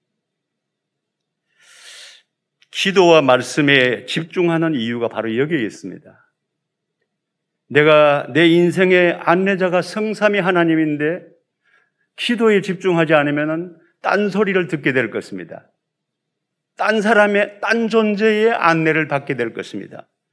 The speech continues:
분명히 성령님의 안내를 받느냐, 악령의 안내를 받느냐.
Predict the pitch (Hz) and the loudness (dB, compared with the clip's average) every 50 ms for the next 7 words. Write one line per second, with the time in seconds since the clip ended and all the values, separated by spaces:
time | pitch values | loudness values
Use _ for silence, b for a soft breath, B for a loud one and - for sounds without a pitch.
0 | _ _ _ _ _ _ _ _ _ _ _ - - 208 208 214 220 220 220 214 | _ _ _ _ _ _ _ _ _ _ _ -8 -6 -4 -2 0 0 0 0 0
1 | 214 214 214 202 - - - 208 208 208 214 208 208 208 202 202 190 196 190 190 | 0 0 -2 -4 -6 -8 -4 -4 -2 0 0 0 0 0 0 0 2 2 0 0
2 | - - 151 156 160 160 156 151 151 135 139 135 135 139 143 147 151 151 170 190 | 2 2 2 2 2 0 0 0 2 0 0 0 0 0 -2 0 0 0 -2 -2
3 | 202 - - _ _ _ _ _ _ _ _ _ _ _ _ _ _ _ 156 185 | -6 -12 -18 _ _ _ _ _ _ _ _ _ _ _ _ _ _ _ -2 0
4 | 214 214 220 220 220 220 214 208 208 202 - 156 147 143 139 139 131 135 123 113 | 0 0 0 0 0 0 2 0 0 2 2 2 2 2 2 0 0 0 0 -2
5 | 107 107 104 101 98 98 95 101 | -4 -4 -4 -6 -6 -8 -10 -12